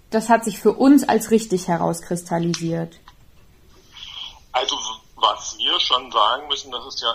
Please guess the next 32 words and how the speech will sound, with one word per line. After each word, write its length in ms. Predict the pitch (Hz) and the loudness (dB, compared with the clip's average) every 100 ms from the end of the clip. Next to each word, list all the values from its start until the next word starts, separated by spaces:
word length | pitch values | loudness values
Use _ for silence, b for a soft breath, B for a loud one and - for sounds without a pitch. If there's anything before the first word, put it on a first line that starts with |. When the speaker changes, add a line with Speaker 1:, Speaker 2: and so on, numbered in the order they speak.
| 113 | -6
Speaker 2:
immer 180 | 117 117 | -8 -8
so 160 | 123 | -8
ein 80 | 120 | -12
bisschen 380 | 120 - 117 113 | -12 -10 -10 -10
eine 80 | 110 | -8
Diskussion, 800 | 117 - 117 - - 107 127 139 | -4 -4 -6 -4 -4 -2 -4 -4
ähm, 560 | 139 - 113 113 117 - | -6 -6 -4 -4 -8 -4
lasse 320 | 107 110 - | -2 -2 -4
ich 100 | - | -10
das 200 | - - | -10 -10
neben 360 | 110 110 123 123 | -2 -2 -4 -6
dem 160 | 117 | -6
normalen 580 | 110 104 101 98 98 104 | -2 0 2 2 0 -6
Praxisalltag 1000 | - 107 - - - 104 107 - 110 - | -4 -6 -6 -14 -10 -6 -6 -4 -6 -6
herlaufen 720 | 110 104 110 107 107 107 - - | -4 -4 -2 -2 -2 -6 -14 -18
oder 440 | 113 110 110 104 - - | -12 -2 2 2 -2 -6
mache 260 | 104 104 - | 0 0 -2
ich 120 | - | -8
dafür 580 | 104 104 - 110 104 104 B B B | -6 -6 -8 -4 -2 -2 B B B
sozusagen 540 | - - 110 107 101 107 | -10 -8 -4 -2 -2 -2
extra 520 | 101 98 - - 98 95 | -10 -8 -10 -4 -2 -2
Sprechstunden, 840 | - 98 98 - - 117 113 104 | -4 0 -2 0 -6 -6 -12 -12
wo, 180 | 104 107 107 | -12 -10 -12
wo 140 | 101 104 | -14 -10
das 200 | 104 - | -8 -2
ganze 340 | 101 98 - | -2 -4 -8
Team 200 | - 107 | -8 -6
nichts 240 | 107 - - | -8 -10 -8
anderes 340 | 101 104 101 | -8 -8 -8
macht 240 | 101 - 95 | -10 -10 -10
als 220 | 95 - | -10 -12
impfen. 320 | 104 - - | -16 -18 -20